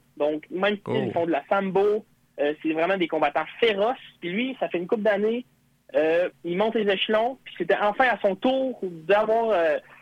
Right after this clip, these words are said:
Speaker 1: une chance à la ceinture. Puis c'était dangereux pour Charles Oliveira, là. Malgré le fait que j'aurais pensé que Charles Oliveira, euh, aurait m-, de, de la difficulté, mais quand même, il aurait eu plus de technique. Euh, Islam Makhachev est arrivé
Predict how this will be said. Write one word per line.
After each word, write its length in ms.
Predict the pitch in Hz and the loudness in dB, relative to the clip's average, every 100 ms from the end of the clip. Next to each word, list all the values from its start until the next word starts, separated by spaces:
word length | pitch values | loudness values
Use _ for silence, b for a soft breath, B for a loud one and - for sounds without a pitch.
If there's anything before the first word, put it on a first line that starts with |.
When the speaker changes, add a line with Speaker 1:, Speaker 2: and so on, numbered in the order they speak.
| B - | B -8
Speaker 1:
une 100 | 175 | -2
chance 260 | - 254 240 | 0 2 2
à 60 | |
la 100 | 185 180 | 0 0
ceinture. 500 | 160 - 208 143 - _ - _ _ _ _ _ _ _ | -4 0 0 0 -6 _ -20 _ _ _ _ _ _ _
Puis 120 | 185 | -6
c'était 240 | 208 220 | 0 2
dangereux 400 | 262 254 226 226 | 2 2 0 0
pour 140 | 190 180 | -2 -4
Charles 180 | 170 165 | -4 -4
Oliveira, 480 | 165 160 147 151 | -4 -4 -2 -2
là. 80 | 139 | -4
Malgré 340 | 156 208 196 233 | -2 -4 -4 -8
le 60 | |
fait 140 | - 220 | -6 -6
que 80 | 180 | -4
j'aurais 220 | 165 165 | -4 -2
pensé 260 | 165 160 | -4 -4
que 60 | 196 | -6
Charles 160 | 180 165 | -4 -4
Oliveira, 520 | 156 156 151 175 208 - _ _ _ _ _ - | -4 -4 -2 -2 -4 -8 _ _ _ _ _ -2
euh, 240 | 143 147 | 0 2
aurait 140 | 147 160 | 2 0
m-, 200 | 165 156 - _ _ _ _ 170 | -2 -10 -18 _ _ _ _ -2
de, 80 | |
de 220 | 185 170 180 | 0 2 2
la 100 | 196 | 2
difficulté, 520 | 170 - 202 247 277 | -2 -2 0 0 0
mais 120 | 220 | 0
quand 220 | 180 185 | 0 2
même, 240 | 185 214 226 | 2 2 0
il 100 | 175 | 0
aurait 320 | 165 170 165 - 214 | 2 0 0 -6 -10
eu 120 | 185 | -4
plus 220 | 220 220 | 0 0
de 100 | 185 | 0
technique. 520 | 170 170 185 208 - _ _ _ _ _ _ 151 | -2 -4 -2 -2 -4 _ _ _ _ _ _ 0
Euh, 280 | 151 151 143 196 | 2 0 -2 -6
Islam 320 | - 220 214 | -4 -2 0
Makhachev 640 | 175 165 - 208 208 208 - | -2 -2 -2 0 0 0 -6
est 120 | - | -4
arrivé 540 | 160 156 160 190 208 | -4 -4 -2 0 0